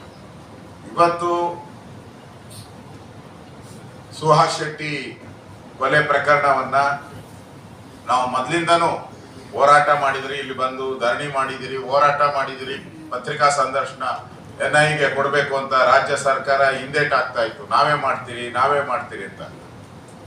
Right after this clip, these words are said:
ಈಗ ನಾವೇನ್ ಹೇಳಿದ್ರಿ ಅವತ್ತು, ಈ ಘಟನೆ ಹಿಂದೆ ಕೇರಳದಿಂದ ಬಂದಿರೋರು ಇದ್ದಾರೆ, ಪಾಕಿಸ್ತಾನದಿಂದನೂ ಬಂದಿರ್ಬೋದು,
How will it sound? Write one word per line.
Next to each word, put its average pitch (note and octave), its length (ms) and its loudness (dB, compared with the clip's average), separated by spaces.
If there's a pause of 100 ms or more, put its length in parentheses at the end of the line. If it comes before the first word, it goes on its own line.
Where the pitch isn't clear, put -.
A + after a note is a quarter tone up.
ಈಗ C3 120 -6 (1400)
ನಾವೇನ್ E3+ 360 4
ಹೇಳಿದ್ರಿ D#3 360 -2
ಅವತ್ತು, - 320 -6 (1120)
ಈ D3 160 -2
ಘಟನೆ D#3 440 2
ಹಿಂದೆ D#3 300 2
ಕೇರಳದಿಂದ D3 600 4
ಬಂದಿರೋರು C3 540 -4
ಇದ್ದಾರೆ, G2 420 -6 (1300)
ಪಾಕಿಸ್ತಾನದಿಂದನೂ D#3+ 1040 2
ಬಂದಿರ್ಬೋದು, C#3+ 840 -4